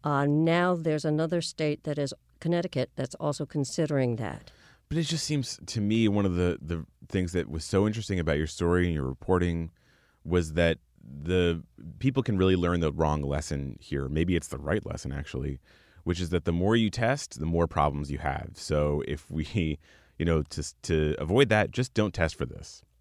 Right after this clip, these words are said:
Speaker 2: just don't. And it's like, it's such a cynical way to go about it, but it also seems like, I bet you Fred is thinking, "I wish I hadn't, you know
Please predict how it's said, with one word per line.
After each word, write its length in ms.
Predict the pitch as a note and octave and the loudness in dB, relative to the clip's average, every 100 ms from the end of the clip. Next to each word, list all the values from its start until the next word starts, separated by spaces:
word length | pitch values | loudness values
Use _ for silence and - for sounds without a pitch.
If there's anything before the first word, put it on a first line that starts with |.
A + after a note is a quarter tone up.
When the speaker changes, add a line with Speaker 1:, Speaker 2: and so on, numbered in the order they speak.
| _ | _
Speaker 2:
just 160 | - - | -4 0
don't. 160 | G2+ | 2
And 120 | E2+ | 4
it's 160 | G#2 - | 2 4
like, 160 | F#2 - | 0 0
it's 120 | - | -4
such 140 | C3+ | -2
a 60 | C#3 | -4
cynical 680 | - F#2 F#2 F2+ E2 D#2+ D2+ _ _ _ _ - | -4 -2 0 2 2 2 -2 _ _ _ _ -4
way 180 | E2+ E2+ | 2 2
to 60 | |
go 140 | E2 D#2+ | 4 2
about 280 | D#2 D#2+ F#2 | 2 2 2
it, 100 | F#2+ | 2
but 120 | D#2+ | 2
it 100 | D#2 | 4
also 560 | D2+ D#2+ F2 D#2+ D#2 - | 2 2 2 2 0 -6
seems 360 | - E2 E2 D2+ | -10 -6 -4 -2
like, 280 | D2+ D2 - _ _ _ _ _ | -2 -2 -10 _ _ _ _ _
I 120 | - D#2 | -2 2
bet 180 | F2+ | 2
you 140 | D2+ F2 | 0 -2
Fred 260 | - G2 | 4 4
is 140 | F#2+ D2+ | 4 0
thinking, 380 | E2+ D2+ D2 D2 | -4 -4 -6 -4
"I 60 | C#2+ | -4
wish 200 | D2 D2 | -4 -4
I 60 | |
hadn't, 320 | D2 D2 C#2+ - _ _ - | -4 -4 -6 -12 _ _ -10
you 80 | C#2+ | -4
know 160 | D2+ | -4